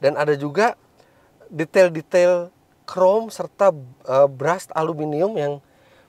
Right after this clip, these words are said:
bikin kualitasnya tuh, eh, sangat baik gitu di dalam kabin ini. Ada dua buah U S B slot, U S B C dan U S B A, serta ada kantong penyimpanan di kursi seperti ini.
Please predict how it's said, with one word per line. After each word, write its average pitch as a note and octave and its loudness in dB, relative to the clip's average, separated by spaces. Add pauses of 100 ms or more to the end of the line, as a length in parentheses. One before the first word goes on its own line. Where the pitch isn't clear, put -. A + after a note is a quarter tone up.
bikin A3 -10 (140)
kualitasnya E3+ -8
tuh, A#3+ -6 (880)
eh, D3+ -10 (480)
sangat F3 -8
baik E3+ 0
gitu B2 -6
di A#2+ -12
dalam B2+ 0 (1120)
kabin A#2+ -6
ini. F2+ -10 (1200)
Ada D#3+ 0
dua D#3+ 2
buah D3 2
U C3+ -2
S B2 -4
B B2 -14
slot, D#3 0
U B2+ -2
S A#2+ -2
B A#2 -10
C E3+ -10
dan A#2 -4
U A2+ -6
S G#2+ -8
B A#2 -18
A, G#3 0 (320)
serta B2+ -4
ada B2 -2
kantong B2 -8
penyimpanan A2+ -10
di B2+ -12 (560)
kursi B2 -14
seperti - -18
ini. F2 -20